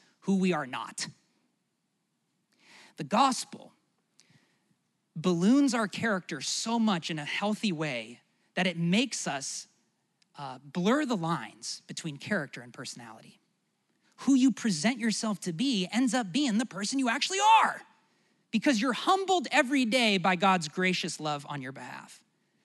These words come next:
Because Christianity is not about how cool and godly you are and how selfless you are and how sacrificial you are.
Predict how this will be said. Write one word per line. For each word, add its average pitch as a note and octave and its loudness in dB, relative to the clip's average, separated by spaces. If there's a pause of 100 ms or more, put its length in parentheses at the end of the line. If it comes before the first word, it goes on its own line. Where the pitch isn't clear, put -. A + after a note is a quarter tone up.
(280)
Because B3 2
Christianity D4+ 0
is F#3 -4
not C4 0
about A#3+ 0
how A3+ 0
cool C4 -2
and A3+ 2
godly A3+ 2
you D3 0
are C3+ 0
and C#3 -6
how E3+ 0
selfless F#3+ 0
you D3 -4
are B2+ -4
and D#3 -6
how G3 4
sacrificial G3 0
you B2 -10
are. - -16